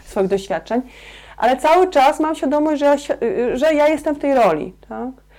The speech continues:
Więc ona mnie wtedy nie, nie męczy i nie mam tego napięcia, tylko wiem, że ja ją wykorzystuję do czegoś, co jest dobre, tak? O to chodzi, że ta rola, ona potem ma mi przynosić profity,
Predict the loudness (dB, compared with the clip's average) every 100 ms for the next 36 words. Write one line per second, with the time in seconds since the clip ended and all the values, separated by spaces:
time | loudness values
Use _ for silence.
0 | _ -12 -4 -2 0 0 0 0 0 0
1 | 0 2 2 0 -2 -2 -2 -4 -4 -6
2 | -4 -4 -4 -6 -10 -6 -2 -2 -2 -6
3 | -8 -12 -4 -2 0 -2 -2 -4 -4 -4
4 | -2 -2 -4 -6 -12 _ _ _ _ -8
5 | -6 0 0 4 4 2 -2 -20 _ -4
6 | 0 2 2 0 -4 -10 -10 -8 -8 -14
7 | _ _ _ _ _ _ _ -4 -2 0
8 | -2 -2 0 2 4 4 2 -2 -12 -12
9 | -4 0 0 0 -2 -2 -2 -2 -6 -4
10 | -4 -6 -12 _ _ _ _ _ _ _
11 | -20 _ _ _ _ -14 -12 -2 -2 0
12 | -2 0 -4